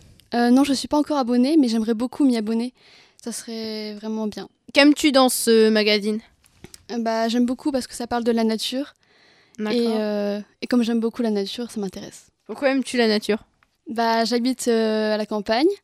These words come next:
Speaker 1: Et puis, je m'occupe de mes animaux. Je suis également, euh, bénévole à l'S P A. Et donc, euh, bah, c'est pour ça que j'ai toujours aimé la nature.
Speaker 2: D'accord. Depuis combien de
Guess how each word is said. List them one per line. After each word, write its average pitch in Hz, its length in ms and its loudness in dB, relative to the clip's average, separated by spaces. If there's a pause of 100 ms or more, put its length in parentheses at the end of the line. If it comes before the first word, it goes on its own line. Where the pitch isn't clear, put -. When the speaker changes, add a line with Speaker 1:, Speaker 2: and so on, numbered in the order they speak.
(380)
Speaker 1:
Et 226 120 -8
puis, 262 280 -2
je 247 120 0
m'occupe 247 260 -2
de 240 80 2
mes 233 160 0
animaux. 226 380 0
Je - 60 -12
suis 240 100 -6
également, 233 460 0
euh, 220 40 0
bénévole 220 460 0
à 202 80 -2
l'S 196 200 -10
P 208 160 -8
A. 254 200 -8
Et 226 40 -10
donc, 214 300 -18
euh, 190 240 -18 (760)
bah, 226 100 -8
c'est 233 140 -8
pour - 100 -16
ça 262 120 -4
que 233 60 -2
j'ai 240 80 -6
toujours 226 280 -6
aimé 226 120 0
la 208 120 -2
nature. - 560 -8
Speaker 2:
D'accord. 208 480 -6 (760)
Depuis 226 320 -6
combien 269 320 2
de 277 100 -4